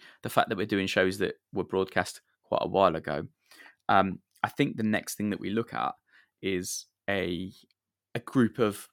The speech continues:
or we're looking at the pilot episodes of certain shows. So I mentioned before, there are shows that people have come to us and said, "You should do this next, you should do that." We know there are shows like The Mole, uh, Armchair Detectives, Who Done It from nineteen seventy-four or whatever it may be.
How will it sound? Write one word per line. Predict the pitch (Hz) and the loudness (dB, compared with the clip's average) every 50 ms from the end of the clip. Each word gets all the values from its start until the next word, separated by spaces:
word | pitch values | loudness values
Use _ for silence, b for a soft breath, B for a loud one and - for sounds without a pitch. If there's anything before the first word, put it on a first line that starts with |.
| _ _ _ | _ _ _
or | - 117 110 | -2 0 2
we're | 113 113 | 2 2
looking | 113 120 117 - 110 107 | 2 2 0 -2 -4 -6
at | - - | -8 -10
the | - | -14
pilot | - - 120 110 107 107 - | -2 4 6 6 6 6 4
episodes | - - - 117 - - 95 92 92 - | 0 -4 -6 -8 -4 0 0 0 0 -2
of | 95 - | -6 -6
certain | - - 92 - 104 101 | -4 -4 -4 -4 -6 -10
shows. | - - 110 104 87 71 - - b b b b b b b _ | -10 -10 -8 -8 -8 -10 -12 -16 b b b b b b b _
So | - - 101 | -10 -8 -6
I | 92 | -6
mentioned | 101 101 - - - - 98 | -4 -6 -6 -8 -10 -10 -10
before, | 95 - - - 104 95 92 | -10 -10 -8 -6 -4 -4 -2
there | 87 101 | -2 -2
are | 110 | -2
shows | - - - 123 127 120 - | -2 0 2 2 2 0 -2
that | - - - | -8 -8 -6
people | - 107 101 - 95 98 95 | -4 -4 -2 -2 0 0 0
have | 92 90 - b b b _ _ _ _ - | 0 -2 -4 b b b _ _ _ _ -12
come | - - 117 104 101 | -6 -4 -2 -2 0
to | - 90 | 0 0
us | 85 - - | 0 -2 -2
and | 90 92 | -6 -8
said, | - 98 87 - - | -6 -6 -6 -6 -6
"You | - 113 117 | -4 -4 -4
should | - - - | -4 -6 -6
do | - 101 | -6 -4
this | 98 95 - - | -2 -2 -4 -4
next, | - - - - | -6 -8 -8 -8
you | - 104 | -8 -8
should | - - 104 - | -8 -8 -8 -6
do | - 104 95 | -6 -6 -2
that." | 98 98 85 73 - B B B B B B _ | 0 0 0 0 -2 B B B B B B _
We | - 110 | 0 2
know | 107 104 113 113 113 | 4 6 8 8 8
there | 104 107 | 8 6
are | 107 | 4
shows | - - 98 95 95 - | 4 2 2 0 2 0
like | 90 82 - - _ | 0 -2 -2 -4 _
The | - | -6
Mole, | 92 90 98 101 107 104 101 101 107 110 B B B B B B B - | -2 0 2 4 4 4 2 0 -2 -4 B B B B B B B -6
uh, | - 87 69 71 67 65 64 - - - | -4 -2 -2 -2 -2 -4 -6 -6 0 4
Armchair | 120 120 120 113 - - 110 104 95 | 4 6 6 4 4 2 2 2 2
Detectives, | 101 98 - - 98 - - - - 98 95 - - - _ _ _ _ - | 0 -2 -4 -6 -6 -6 -8 -8 -8 -8 -8 -10 -12 -16 _ _ _ _ -2
Who | - 131 | 0 2
Done | 117 120 120 117 123 | 6 8 8 8 6
It | - - | 4 -2
from | - 113 101 101 104 | -2 0 0 2 4
nineteen | 110 107 107 - - 101 98 | 4 4 4 2 0 -4 -2
seventy-four | - - - 110 101 107 - - - - 120 - _ _ - - - - 120 107 107 107 - - | 0 4 4 4 4 4 0 -8 -10 -10 -10 -12 _ _ -18 -6 0 2 2 2 2 2 2 2
or | 113 107 | 2 2
whatever | 104 - 104 104 - - | 2 0 -2 -2 -4 -4
it | - - | -4 -4
may | 113 107 104 104 | -4 -4 -6 -6
be. | 101 - 107 104 101 104 104 | -4 -2 -2 -2 -2 -4 -6